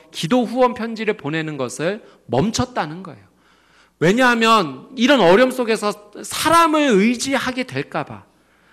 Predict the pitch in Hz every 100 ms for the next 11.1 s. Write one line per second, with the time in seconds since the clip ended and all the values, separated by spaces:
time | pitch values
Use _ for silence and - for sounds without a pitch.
0 | _ - 143 143 226 254 170 233 254 254
1 | 254 247 247 240 233 - 214 311 339 330
2 | 269 247 - 247 233 226 226 - - -
3 | - 311 330 320 269 226 - 233 - 147
4 | 135 165 - - - 156 202 208 - -
5 | 190 185 175 - 277 254 233 202 180 208
6 | 190 175 165 151 131 180 185 196 156 123
7 | 131 185 - _ _ _ - - 262 247
8 | 226 208 208 208 190 - _ 110 131 139
9 | - 196 190 185 165 156 147 143 139 214
10 | 202 175 170 - 180 165 - 156 127 143
11 | 151